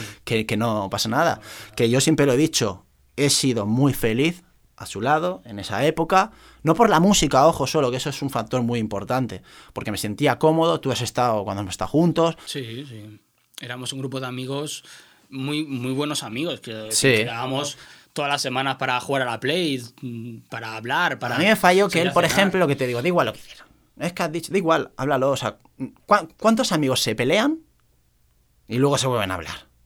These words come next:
Speaker 2: Hmm.
Speaker 1: Y hay amigos que se han puesto a parir de verdad. De verdad. E incluso cosas, se, se han hecho cosas heavies.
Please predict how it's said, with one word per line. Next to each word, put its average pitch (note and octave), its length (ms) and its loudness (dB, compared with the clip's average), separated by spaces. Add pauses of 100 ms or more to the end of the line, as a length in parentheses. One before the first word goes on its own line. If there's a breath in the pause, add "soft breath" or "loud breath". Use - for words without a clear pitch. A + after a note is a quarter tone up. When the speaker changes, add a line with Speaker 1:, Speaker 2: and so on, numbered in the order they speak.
Speaker 2:
Hmm. A2 240 -16 (640)
Speaker 1:
Y A2+ 120 -2
hay C3 120 6
amigos C#3+ 320 4
que - 100 -4
se - 80 0
han C3 120 0
puesto - 500 0
a A2+ 40 4
parir A#2 300 -2
de F#3+ 120 2
verdad. F#2 360 -6 (680)
De A2+ 140 0
verdad. G2 300 0
E G2+ 80 -4
incluso F#2+ 580 -6 (720)
cosas, C3 280 -2 (200)
se, - 200 -6
se A2+ 60 -10
han G#2 60 -6
hecho B2 160 -4
cosas E3+ 220 -2
heavies. A#2 480 -2